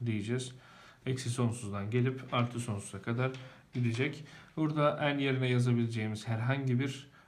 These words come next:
tam sayı, e, örneğin bir, iki kere birden iki, iki kere ikiden dört, üç kere ikiden altı şeklinde yazacağız. Bir diğeri tek sayılarımız.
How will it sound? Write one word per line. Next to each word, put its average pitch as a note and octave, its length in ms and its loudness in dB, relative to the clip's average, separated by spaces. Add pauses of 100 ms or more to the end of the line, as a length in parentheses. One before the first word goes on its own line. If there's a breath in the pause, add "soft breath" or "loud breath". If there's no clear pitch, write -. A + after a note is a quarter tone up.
(160 loud breath)
tam C3 240 0
sayı, G#2 320 -2
e, G#2+ 300 -2
örneğin A#2 500 0
bir, A#2 360 2
iki - 180 -8
kere B2 300 2
birden A#2 280 0
iki, A#2+ 460 -4 (280 loud breath)
iki A#2+ 340 -2
kere A2+ 260 0
ikiden A2+ 420 -2
dört, A2+ 420 -4
üç B2 240 -6
kere A2+ 220 -2
ikiden A#2 340 0
altı A#2+ 400 -2
şeklinde A#2 640 -2 (600 loud breath)
yazacağız. A#2+ 500 0
Bir D#3 300 4
diğeri E3 380 4 (540 loud breath)
tek D#3 240 0
sayılarımız. G2+ 800 -4